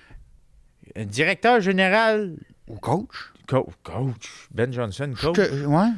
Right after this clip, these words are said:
Speaker 2: Là, je te bouscule, hein.
Speaker 1: Ah, oui, oui.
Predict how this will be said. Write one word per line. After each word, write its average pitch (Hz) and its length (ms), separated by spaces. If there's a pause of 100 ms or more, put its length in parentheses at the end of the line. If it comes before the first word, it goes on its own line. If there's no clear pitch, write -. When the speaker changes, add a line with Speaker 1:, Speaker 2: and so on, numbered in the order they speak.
(360)
Speaker 2:
Là, 370 80
je 226 100
te 180 140
bouscule, 139 640
hein. 151 120 (120)
Speaker 1:
Ah, 135 180
oui, 113 480 (120)
oui. 78 120